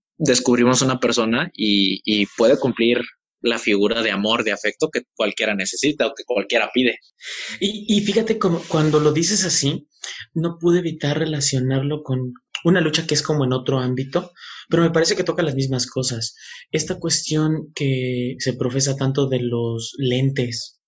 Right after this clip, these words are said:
Speaker 2: de la perspectiva de género, a través de los cuales ya no nada más vemos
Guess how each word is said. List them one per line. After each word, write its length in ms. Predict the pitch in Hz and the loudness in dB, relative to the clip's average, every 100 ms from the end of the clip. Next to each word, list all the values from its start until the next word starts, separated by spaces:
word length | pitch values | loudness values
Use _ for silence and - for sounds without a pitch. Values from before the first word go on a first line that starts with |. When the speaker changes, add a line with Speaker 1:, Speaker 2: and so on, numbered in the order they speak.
| _ _ | _ _
Speaker 2:
de 680 | 135 120 120 117 113 113 113 | -4 -2 -2 -2 -2 -2 -4
la 80 | 120 | -6
perspectiva 480 | 120 117 117 - 131 | -6 -4 -4 -2 0
de 80 | 117 | 0
género, 460 | 117 113 117 202 - - - - - - _ _ | 0 0 0 -4 -8 -16 -12 -12 -14 -18 _ _
a 120 | 139 | -2
través 220 | 135 139 | 0 2
de 60 | 151 | 2
los 140 | 151 | 0
cuales 280 | - 147 147 | -2 -2 0
ya 100 | 147 | 2
no 80 | 147 | 0
nada 180 | 147 147 | 0 0
más 180 | 147 135 | -2 0
vemos 640 | 139 143 139 139 - - | 2 2 0 -2 -8 -12